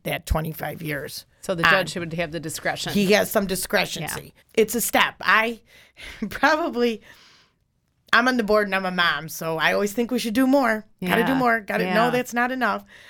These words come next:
Speaker 1: We have another law coming in, State Bill twenty-four seventy, and we're looking at, because brain science says under twenty-five, not eighteen.
Speaker 2: Right.
Speaker 1: So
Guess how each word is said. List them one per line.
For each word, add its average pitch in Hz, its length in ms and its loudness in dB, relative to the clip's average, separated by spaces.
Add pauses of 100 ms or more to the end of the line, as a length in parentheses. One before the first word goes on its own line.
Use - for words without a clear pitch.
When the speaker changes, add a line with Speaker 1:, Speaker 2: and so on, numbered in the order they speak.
(160)
Speaker 1:
We 220 120 2
have 226 120 4
another 226 300 0
law 185 240 -4
coming 175 340 -8
in, 170 200 -10
State 175 340 -8
Bill 170 140 -4
twenty-four 170 480 -4
seventy, 175 640 -4 (720)
and 214 200 4
we're 233 140 4
looking 294 420 0
at, 208 340 -2 (580)
because 220 360 2
brain 254 300 2
science 214 380 -6
says 175 220 -6
under 170 240 -4
twenty-five, - 960 -8 (500)
not 190 260 2
eighteen. 180 680 -6 (140)
Speaker 2:
Right. 151 340 -8
Speaker 1:
So 180 460 0